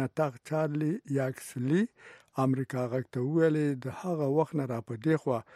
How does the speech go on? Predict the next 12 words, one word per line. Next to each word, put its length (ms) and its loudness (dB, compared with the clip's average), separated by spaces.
د 160 -4
هغو 340 4
مهاجرو 640 -2
په 80 -10
شمیر 340 4
کې 160 -10
کموالی 600 0
راغلی 400 2
دی 100 2
چې 120 2
له 60 0
جنوبي 480 0